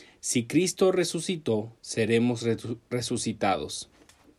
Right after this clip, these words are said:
¿Qué es la gran muerte con una resurrección? Bueno, si la resurrección es verdad, entonces vivirás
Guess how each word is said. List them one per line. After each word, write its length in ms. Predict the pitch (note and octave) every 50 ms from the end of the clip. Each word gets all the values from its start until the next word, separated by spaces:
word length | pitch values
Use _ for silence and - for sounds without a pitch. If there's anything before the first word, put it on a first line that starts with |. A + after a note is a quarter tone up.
| _ _ _ _ _ _ - - - -
¿Qué 200 | - D3+ E3 F3+
es 120 | F3+ E3+
la 120 | F3+ F3+ D#3
gran 220 | C#3+ D3+ D3 D3
muerte 460 | C#3+ C3+ B2+ B2+ B2+ A#2 - D3 C3
con 180 | A#2+ A#2+ A2+ A2
una 220 | A2+ A2+ A#2 A#2
resurrección? 760 | A2 A2 G#2+ - - G#2 G2 F#2+ G2 - - - G#2 B2 D4+ - - _ _ _ _ _ _ _ _ _ _ _ _ _ _ _ _ _ - - - _ _ _ _ _ _ _
Bueno, 400 | - A3 G#3 F#3+ D3 A2+ A2+ A#2 A#2
si 300 | - - - C3+ B2+ B2
la 480 | B2+ B2 A#2+ A#2+ A#2 A#2 A#2+ A#2+ A#2+ - _ _ _ _ _ _ _ _
resurrección 960 | - B2 B2 A#2+ A2 - B2 A#2 A2+ A#2+ A2+ - - - D3 D#3 D#3+ E3+ E3 - _
es 240 | A#2+ B2+ B2+ B2 C3
verdad, 440 | D#3 D#3+ D#3 C3 A#2 A#2 C3+ D3+ - - _ _ - - - - - _ -
entonces 840 | A#2+ A#2+ A2+ - - E3+ G3 G3 F#3+ - - A2+ A#2 A#2+ - - A2
vivirás 680 | A2 A#2+ A2+ A2+ A#2 A#2 A#2+ B2+ B2+ - - - -